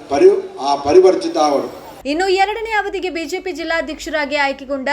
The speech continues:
Speaker 2: ಸತೀಶ್ ಕುಂಪಲ ಮಾತನಾಡಿ, ಹರಿಯುವ ನದಿಯ ನೀರನ್ನ ನಿಲ್ಲಿಸಲು ಯಾರಿಂದಲೂ ಸಾಧ್ಯ ಇಲ್ಲ. ಅಂತೆಯೇ ನನ್ನ ದೇಹದಲ್ಲಿ ರಕ್ತ ಇರುವವರೆಗೂ ಪಕ್ಷ ಸಂಘಟನೆಯ ಚಟುವಟಿಕೆಗಳನ್ನ ನಿರಂತರವಾಗಿ ನಡೆಸ್ತೇನೆ. ಸಾವಿರಾರು ಟೀಕೆ, ಅಪವಾದ, ಅವಮಾನಗಳನ್ನ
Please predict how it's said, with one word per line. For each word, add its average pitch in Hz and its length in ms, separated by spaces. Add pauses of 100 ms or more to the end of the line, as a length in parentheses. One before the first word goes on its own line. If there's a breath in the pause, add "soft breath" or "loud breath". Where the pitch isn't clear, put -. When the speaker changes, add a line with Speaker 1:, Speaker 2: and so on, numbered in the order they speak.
(100)
Speaker 2:
ಸತೀಶ್ 330 440
ಕುಂಪಲ 285 340
ಮಾತನಾಡಿ, 254 640
ಹರಿಯುವ 453 540
ನದಿಯ 359 320
ನೀರನ್ನ 320 340 (100)
ನಿಲ್ಲಿಸಲು 285 600
ಯಾರಿಂದಲೂ 285 560
ಸಾಧ್ಯ 254 480
ಇಲ್ಲ. 262 120 (200)
ಅಂತೆಯೇ 254 500
ನನ್ನ 277 200 (100)
ದೇಹದಲ್ಲಿ 349 540
ರಕ್ತ 320 300
ಇರುವವರೆಗೂ 320 760
ಪಕ್ಷ 311 360
ಸಂಘಟನೆಯ 294 580
ಚಟುವಟಿಕೆಗಳನ್ನ 277 840 (560 soft breath)
ನಿರಂತರವಾಗಿ 392 800
ನಡೆಸ್ತೇನೆ. 277 680
ಸಾವಿರಾರು 349 680
ಟೀಕೆ, 339 460
ಅಪವಾದ, 302 600 (360)
ಅವಮಾನಗಳನ್ನ 294 840